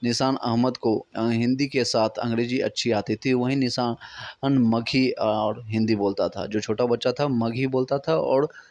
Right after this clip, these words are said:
हिंदी बोलता था। कुछ दिनों के बाद निशान की फाइनल परीक्षा ख़त्म हुई और वो नौकरी के लिए तलाश में दिल्ली चला गया, क्योंकि इंजीनियरिंग कर रहा था बड़ा निशान। बड़े निशान को दिल्ली जाने के बाद छोटे निशान को पता चला कि बड़े निशान का पूरा नाम निशान अहमद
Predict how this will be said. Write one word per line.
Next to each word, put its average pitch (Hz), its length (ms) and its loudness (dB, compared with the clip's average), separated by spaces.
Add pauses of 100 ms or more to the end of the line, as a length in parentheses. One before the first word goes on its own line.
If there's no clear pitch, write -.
(500)
हिंदी 117 280 2
बोलता 98 360 0
था। - 220 -8 (300)
कुछ 180 220 2
दिनों 170 280 4
के 180 100 0
बाद 170 140 2
निशान 143 400 2
की 151 140 -2
फाइनल 127 440 0 (200)
परीक्षा 110 300 0
ख़त्म 117 380 -2
हुई 135 240 2
और 123 200 -2
वो 120 100 2
नौकरी 143 320 0
के 131 120 -2
लिए 117 100 0
तलाश 113 340 0
में 113 100 -2
दिल्ली 104 220 -2
चला 98 260 -2
गया, 101 240 -2 (320)
क्योंकि 117 220 -2
इंजीनियरिंग 113 400 2
कर 135 120 0
रहा 135 100 2
था 139 120 -2
बड़ा 131 200 0
निशान। 143 360 -2 (440)
बड़े 156 160 4
निशान 170 340 2
को 160 120 0
दिल्ली 131 220 0
जाने 135 260 2
के 127 120 0
बाद 113 300 0
छोटे 127 260 -2
निशान 127 340 0
को 123 120 -6
पता 113 240 -2
चला 131 200 0
कि 127 140 -2
बड़े 113 220 0
निशान 117 280 -2
का 113 120 -4
पूरा 113 240 -2
नाम 110 240 0
निशान 110 300 -2
अहमद 110 320 -2